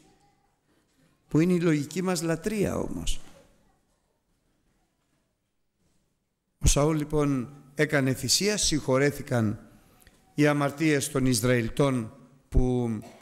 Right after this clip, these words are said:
έτρωγαν και έφαγαν με αίμα, και αφού συγχωρέθηκαν, τότε είπε να πάμε τη νύχτα, να επιτεθούμε και να εξολοθρεύσουμε τους Φιλιστέους. Ο ιερεύς όμως λέει, "Κάτσε να προσευχηθούμε, κάτσε να ρωτήσουμε το Θεό".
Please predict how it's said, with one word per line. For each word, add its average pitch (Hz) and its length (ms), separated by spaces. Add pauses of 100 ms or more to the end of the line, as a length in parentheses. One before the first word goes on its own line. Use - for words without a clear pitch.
(120)
έτρωγαν 135 640
και 135 180
έφαγαν 127 400
με 113 240
αίμα, 180 520 (460)
και 151 160
αφού 147 300
συγχωρέθηκαν, 156 920 (1080)
τότε 196 260
είπε 185 240
να 196 140
πάμε 208 240
τη 190 160
νύχτα, 196 520
να 190 80
επιτεθούμε 165 640
και 214 120
να 170 80
εξολοθρεύσουμε 160 680
τους 156 120
Φιλιστέους. 127 680 (2000)
Ο 147 100
ιερεύς 143 440
όμως 170 280
λέει, 190 140
"Κάτσε 180 380
να 170 120
προσευχηθούμε, 170 920 (200)
κάτσε 143 220
να 135 80
ρωτήσουμε 156 440
το 185 140
Θεό". 208 440